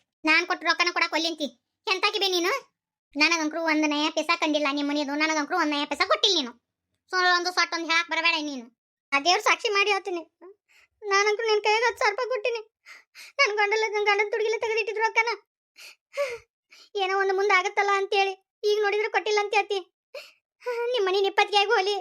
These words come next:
ನಿಮಗ್ ಒಳ್ಳೇದಾಗಂಗಿಲ್ಲ. ಯವ್ವ ಚಿಗವ್ವ, ಚಿಗವ್ವ. ಹಾ, ನೀನು ಆಳಕ್ ಹೋಗ್ಬಿಡು ಯವ್ವ. ಅದ್ಕೊಂತ ನಮ್ಗೆ ಶಾಪ ಹಾಕಕ್ ಹೋಗ್ಬೇಡ. ನಮ್ ಮನೆಗ್ ಒಳ್ಳೇದಾಗಂಗಿಲ್ಲ. ನೋಡು,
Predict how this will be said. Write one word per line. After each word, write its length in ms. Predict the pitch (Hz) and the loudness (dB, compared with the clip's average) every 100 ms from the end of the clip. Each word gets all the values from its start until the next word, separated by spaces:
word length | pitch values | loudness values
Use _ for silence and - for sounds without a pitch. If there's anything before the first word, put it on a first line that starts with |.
| - _ - 554 - _ - | -8 _ -14 -14 -14 _ -4
ನಿಮಗ್ 220 | 381 381 | -2 2
ಒಳ್ಳೇದಾಗಂಗಿಲ್ಲ. 640 | 392 415 427 392 403 415 392 - _ _ _ - | 4 4 4 2 0 2 0 -2 _ _ _ 0
ಯವ್ವ 160 | 640 762 740 | 4 4 4
ಚಿಗವ್ವ, 220 | 740 784 | 2 2
ಚಿಗವ್ವ. 260 | 719 762 740 415 _ _ _ - | 4 4 4 0 _ _ _ -10
ಹಾ, 120 | 622 659 427 _ _ - | -4 -4 -4 _ _ -14
ನೀನು 260 | 554 622 605 | -8 0 2
ಆಳಕ್ 280 | 571 587 640 | 4 4 2
ಹೋಗ್ಬಿಡು 320 | 640 622 622 605 | 0 0 0 0
ಯವ್ವ. 160 | 587 587 539 480 466 - - 508 | 2 2 2 0 -2 -6 -10 -8
ಅದ್ಕೊಂತ 300 | 554 605 605 | -4 -2 -2
ನಮ್ಗೆ 220 | 587 523 587 | -2 -2 -2
ಶಾಪ 160 | 587 571 | 0 2
ಹಾಕಕ್ 300 | 587 605 554 | 0 0 0
ಹೋಗ್ಬೇಡ. 280 | 571 571 571 - | 0 2 0 -2
ನಮ್ 160 | 311 480 | -6 -6
ಮನೆಗ್ 180 | 508 539 | -4 0
ಒಳ್ಳೇದಾಗಂಗಿಲ್ಲ. 540 | 554 539 571 554 554 508 - _ _ _ _ - - | 0 0 -2 -2 -2 -2 -4 _ _ _ _ -20 -4
ನೋಡು, 260 | 392 415 | 2 4